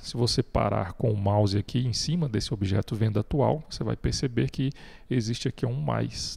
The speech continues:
tá? Então aqui, ó, você vai conseguir também, é,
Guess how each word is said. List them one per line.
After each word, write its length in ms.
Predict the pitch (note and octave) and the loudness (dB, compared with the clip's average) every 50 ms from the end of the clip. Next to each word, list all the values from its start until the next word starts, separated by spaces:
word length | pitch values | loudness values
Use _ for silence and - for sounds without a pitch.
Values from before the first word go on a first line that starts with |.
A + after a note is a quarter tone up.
| - | -6
tá? 240 | - F#2+ G2 A#2 B2 - - - - - - - - - - - - - - - - - - - - - - - | -4 -4 -4 -4 -4 -8 -14 -20 -20 -20 -20 -20 -20 -20 -20 -20 -20 -20 -20 -20 -20 -20 -20 -20 -20 -20 -10 -4
Então 180 | - C3+ A2+ G#2+ | 0 2 2 2
aqui, 300 | G2 - - - D#3+ F3 | 2 0 0 -2 0 2
ó, 160 | D3+ A#2+ G2 - - - - - - - - - | 2 2 0 -2 -6 -14 -20 -20 -20 -20 -8 -4
você 220 | - A2 - - A#2 | -2 0 2 2 4
vai 180 | G#2 G#2+ A2 | 4 4 2
conseguir 680 | - - - D3 E3 - - F3+ C3 A2 G#2+ - - - | 4 2 2 2 2 0 0 -2 0 0 0 2 2 2
também, 480 | - D#3+ E3 D3 A2 G#2 G#2+ A#2 C#3+ - - - - - | 2 2 2 2 2 2 2 2 0 -2 -6 -14 -10 -6
é, 640 | B2 A#2 A2+ A#2+ A#2 A#2 A#2 A#2 B2 - - D3+ | -2 0 2 2 2 2 2 2 2 0 -2 -2